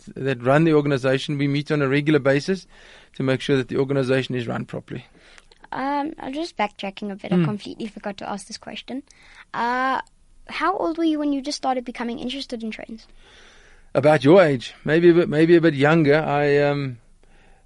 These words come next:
Speaker 1: uh, my dad was very interested in steam engines and in trains, and when I was about seven, eight years old,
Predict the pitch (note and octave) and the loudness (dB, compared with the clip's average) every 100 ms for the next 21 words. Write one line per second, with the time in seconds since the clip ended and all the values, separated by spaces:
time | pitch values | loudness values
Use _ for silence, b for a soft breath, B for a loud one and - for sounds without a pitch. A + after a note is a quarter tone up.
0 | _ D3 C#3 C#3 C#3 B2 C#3+ E3 D#3+ C#3 | _ -10 -6 -2 0 2 4 4 4 2
1 | A2 C#3+ F3 F3 D#3 D3 D#3 D3 - D#3 | 2 4 6 6 2 0 0 0 -4 -4
2 | D#3 D3+ D3+ F3+ C#3+ C3+ B2+ - E3 G3 | -2 -2 -2 -2 0 -2 -2 0 2 2
3 | D3+ C#3+ C3+ C3+ C#3 C3+ C#3+ C#3+ C#3+ C3 | 0 -2 -2 -2 0 0 0 2 2 2
4 | - E3 E3 D#3 D#3+ D3+ D#3 C#3+ D#3 F#3+ | -2 2 2 2 2 4 4 6 6 6
5 | G3+ | 4